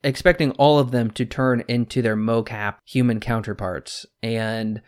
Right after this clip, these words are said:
do some, try to do some fighting and try to do some stuff. I think I actually would have been, my, my interest would have been renewed if they would have done that, but unfortunately they don't. They just learned this very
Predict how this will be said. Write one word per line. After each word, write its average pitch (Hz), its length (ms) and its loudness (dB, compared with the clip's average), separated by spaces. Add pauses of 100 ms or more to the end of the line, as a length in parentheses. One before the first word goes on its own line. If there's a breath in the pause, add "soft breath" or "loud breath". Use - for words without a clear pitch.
do 165 240 4
some, 151 380 2
try 151 260 8
to 151 80 2
do 151 200 4
some 139 200 0
fighting 139 380 4
and 120 100 0
try 131 160 2
to 123 100 2
do 123 100 0
some 120 160 -2
stuff. 117 340 -2
I 180 100 -6
think 311 180 -2
I 311 60 2
actually 165 260 0
would 143 180 4
have 117 160 2
been, 113 420 -2 (120)
my, 131 240 2
my 123 260 0
interest 180 440 0
would 131 140 4
have 117 80 -2
been 117 160 2
renewed 113 560 -2
if 175 300 -2
they 160 120 4
would 123 180 0
have 110 120 -4
done 110 240 -4
that, 107 340 -6
but 110 260 0 (140)
unfortunately 165 600 2
they 160 160 2
don't. 120 400 0
They 117 140 4
just 120 220 -2
learned 127 300 4
this 117 220 0 (120)
very 143 420 2